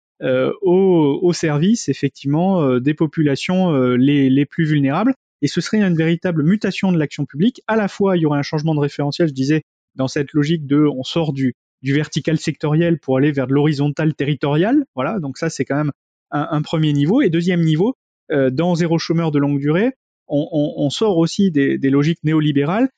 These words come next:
euh, qui finalement, euh, euh, visent à,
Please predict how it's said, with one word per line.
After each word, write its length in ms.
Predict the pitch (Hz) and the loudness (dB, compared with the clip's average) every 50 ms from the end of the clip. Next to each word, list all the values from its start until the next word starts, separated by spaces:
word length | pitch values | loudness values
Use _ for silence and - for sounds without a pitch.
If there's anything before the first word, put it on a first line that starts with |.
| _ _ _ _ - | _ _ _ _ -2
euh, 100 | 135 139 | -2 -2
qui 240 | 127 - - 185 185 | -2 0 0 0 0
finalement, 800 | - - - 151 147 143 143 151 165 185 202 226 233 220 196 156 | 0 0 -2 0 0 0 0 0 0 0 2 2 2 2 2 2
euh, 100 | 135 127 127 127 - - _ _ _ _ _ _ _ _ _ _ _ _ 135 | 0 0 -2 -4 -6 -12 _ _ _ _ _ _ _ _ _ _ _ _ -4
euh, 380 | 131 127 123 131 143 147 139 | -2 -2 -2 -2 -2 -2 -2
visent 360 | 131 123 156 185 214 196 175 160 | 0 0 2 2 2 2 2 0
à, 280 | 147 135 127 127 120 | 0 0 -2 -2 -4